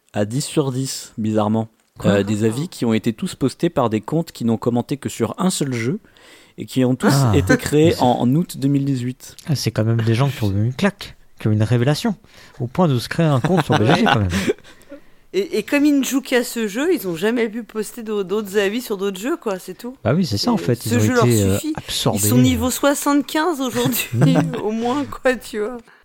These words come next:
Speaker 1: Bref, et donc du coup, il y a eu aussi, euh, d'autres personnes qui ont mis des un sur dix. Alors, il y en a même qui ont dit qu'ils l'ont <laughs> fait sans avoir joué au jeu, juste pour contrebalancer les dix sur dix.
Speaker 2: Ah, des justiciers des temps modernes.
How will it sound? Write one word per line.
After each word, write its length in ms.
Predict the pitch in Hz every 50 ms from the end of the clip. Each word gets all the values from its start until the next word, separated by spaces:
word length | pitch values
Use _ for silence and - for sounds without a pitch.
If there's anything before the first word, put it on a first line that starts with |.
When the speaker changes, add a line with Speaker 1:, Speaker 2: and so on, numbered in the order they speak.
| _ _ -
Speaker 1:
Bref, 400 | - - 95 101 104 104 - 123
et 60 | 113
donc 140 | 107 104 104
du 100 | 101 104
coup, 140 | - - 135
il 60 | 123
y 40 | 110
a 20 |
eu 140 | 107 107 107 -
aussi, 480 | - 117 110 - - - 139 139 131
euh, 80 | 104 98
d'autres 240 | 95 113 123 - _
personnes 500 | - 117 - - - - 131 127 139 -
qui 220 | - - - 107
ont 80 | 98 98
mis 180 | 101 107 113
des 160 | 107 104 - - -
un 160 | 135 127 123
sur 240 | - - 135 113 107
dix. 180 | 117 127 -
Alors, 140 | 107 95 95
il 40 | 101
y 20 |
en 20 | 101
a 40 |
même 160 | 110 123 131 127
qui 100 | - -
ont 80 | 104 101
dit 140 | 110 123
qu'ils 180 | - - 104 98
l'ont 100 | 98 101
<laughs> 0 |
fait 380 | 92 - - - - 160 131 -
sans 260 | - 135 127 117 117
avoir 280 | 117 117 113 113 113
joué 160 | 113 110 110 110
au 80 | 107 107
jeu, 220 | 104 117 139 139
juste 240 | 117 117 143 143 -
pour 240 | - 156 - - -
contrebalancer 760 | 151 160 147 - 160 147 143 143 147 151 147 - - 165
les 80 | 151 127
dix 240 | 120 123 123 117 110
sur 140 | 110 110 104
dix. 80 | 104 101 98
Speaker 2:
Ah, 260 | 95 95 95 92 92 95 104
des 140 | 110 113
justiciers 960 | 110 104 104 104 127 160 156 - - - 139 123 - - - - 165 160 160 151
des 160 | 120 113 107
temps 160 | - 151 143
modernes. 500 | 127 113 113 107 104 101 101 101 95